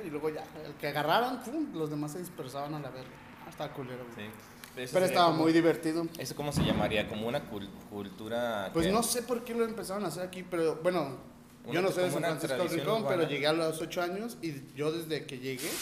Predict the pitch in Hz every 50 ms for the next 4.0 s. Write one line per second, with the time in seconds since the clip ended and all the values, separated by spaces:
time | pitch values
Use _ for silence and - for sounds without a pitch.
0 | - - - - - - - 110 - 135 131 127 120 110 107 110 117 - - 92
1 | 95 147 147 151 160 165 170 160 147 151 151 151 147 143 147 151 165 - - -
2 | 151 147 151 151 151 143 139 143 139 143 139 - - - - - - - - -
3 | - - - - - - - - - 190 180 190 220 226 233 262 285 294 - -